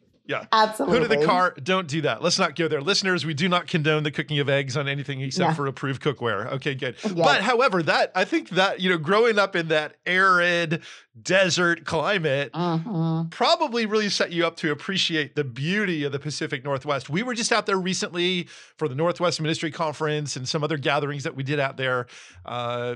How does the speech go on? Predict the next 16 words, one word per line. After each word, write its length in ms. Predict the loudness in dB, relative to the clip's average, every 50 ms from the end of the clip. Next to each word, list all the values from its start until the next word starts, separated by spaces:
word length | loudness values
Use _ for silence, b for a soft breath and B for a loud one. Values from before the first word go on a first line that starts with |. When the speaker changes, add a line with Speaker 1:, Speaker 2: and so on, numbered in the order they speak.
| -8 -10
Speaker 1:
Jana 280 | -6 -4 -2 -2 -2 -2
Magruder 400 | -4 -4 -4 -2 -2 0 0 0
and 140 | 0 0 0
I 240 | 0 0 0 0
and 160 | 0 0 0 0
our 120 | -2 -2
team. 440 | -2 -4 -4 -4 -2 -2 -2 -4 -6 -8 B B B B B B _
And 180 | -2 -2 0 2
so 100 | 0 0
we 100 | 0 0
got 140 | -2 -2 -2
to 80 | -2 -2
spend 200 | 0 0 0 2
a 40 |
little 260 | 2 4 4 4 2 2
time 460 | 2 0 2 4 4 4 4 2